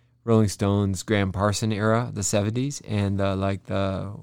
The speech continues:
Wilco, Uncle Tupelo era of the, uh, nineties and the aughts. And, uh, so Gary Louris, uh, they, they had this, you know,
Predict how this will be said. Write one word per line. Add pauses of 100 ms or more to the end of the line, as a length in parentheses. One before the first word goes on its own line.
(220)
Wilco,
Uncle
Tupelo
era (400)
of
the,
uh, (180)
nineties
and
the
aughts. (440)
And,
uh,
so
Gary
Louris,
uh, (380)
they,
they
had
this,
you
know,